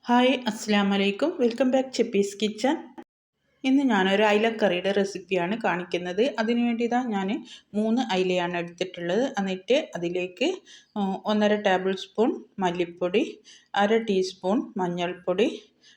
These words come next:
ഒന്നര ടേബിൾ സ്പൂൺ മുളക് പൊടി, ഉം, ആവശ്യത്തിന് ഉപ്പ്, ഇതെല്ലാം കൂടി ചേർത്തതിന് ശേഷം ഇതിലേക്ക് ഞാൻ, ഉം, കുറച്ച്, ഉം, പുളി ഞാനിതാ പിഴിഞ്ഞിട്ട് ഒഴിച്ചു കൊടുക്കുകയാണ്.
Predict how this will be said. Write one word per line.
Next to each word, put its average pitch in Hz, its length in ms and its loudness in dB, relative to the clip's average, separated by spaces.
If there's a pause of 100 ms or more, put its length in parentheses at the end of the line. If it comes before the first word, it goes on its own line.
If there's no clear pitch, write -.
(120)
ഒന്നര 214 320 2
ടേബിൾ 190 400 0
സ്പൂൺ 247 340 -4 (180)
മുളക് 185 320 -2
പൊടി, 185 280 0 (680)
ഉം, 190 300 0 (320)
ആവശ്യത്തിന് 202 680 0 (180)
ഉപ്പ്, 185 300 -2 (140)
ഇതെല്ലാം 202 380 0
കൂടി 196 280 -2
ചേർത്തതിന് 185 640 -2
ശേഷം 185 480 -2 (380)
ഇതിലേക്ക് 185 540 -2
ഞാൻ, 180 220 0 (320)
ഉം, 190 220 2 (140)
കുറച്ച്, 202 420 0 (220)
ഉം, 185 340 -2 (100)
പുളി 196 360 0
ഞാനിതാ 175 460 -2 (640)
പിഴിഞ്ഞിട്ട് 190 560 0 (160)
ഒഴിച്ചു 175 320 -4
കൊടുക്കുകയാണ്. 175 640 0